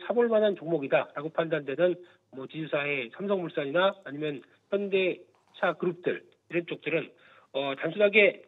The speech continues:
싸다라는 논란보다 그리고 싸-, 싸다라는 얘기보다는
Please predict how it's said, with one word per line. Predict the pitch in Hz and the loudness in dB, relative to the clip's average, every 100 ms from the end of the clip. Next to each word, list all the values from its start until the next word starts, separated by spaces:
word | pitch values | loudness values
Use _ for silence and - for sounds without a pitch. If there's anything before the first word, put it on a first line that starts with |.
| _ | _
싸다라는 | 220 214 233 226 220 202 208 202 | 0 4 6 8 8 6 2 0
논란보다 | 156 170 165 127 135 107 - _ | 4 4 2 -2 -2 -2 -6 _
그리고 | - 160 - _ - - | -10 -10 -10 _ -14 -2
싸-, | 196 196 | -2 2
싸다라는 | 240 220 226 226 190 | 4 6 8 6 4
얘기보다는 | 151 156 135 143 143 | 0 -2 -2 -2 -2